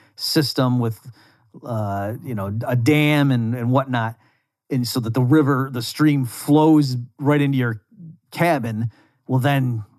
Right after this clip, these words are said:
you have a very high amount of gallons of water per hour of labor that you put into the project, but it's gonna take much longer for that to start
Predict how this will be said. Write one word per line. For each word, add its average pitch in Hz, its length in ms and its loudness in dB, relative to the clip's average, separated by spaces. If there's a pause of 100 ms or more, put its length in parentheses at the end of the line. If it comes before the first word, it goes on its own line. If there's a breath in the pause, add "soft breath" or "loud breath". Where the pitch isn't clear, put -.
you 135 160 -4
have 127 160 2
a 131 60 0
very 151 420 0
high 98 500 -2 (640)
amount 131 460 2
of 113 260 -4
gallons 135 480 2
of 113 140 0
water 113 640 -2 (180)
per 135 400 -2
hour 127 420 0
of 113 140 -6
labor 123 380 2
that 110 100 0
you 131 140 2
put 135 160 -2
into 120 140 2
the 107 80 -2
project, 120 580 -2 (520)
but 147 160 0
it's 135 140 -4
gonna 143 180 2
take 139 300 -6
much 127 260 0
longer 120 680 0 (320 soft breath)
for - 160 -14
that 123 200 0
to 110 100 -10
start 110 420 -2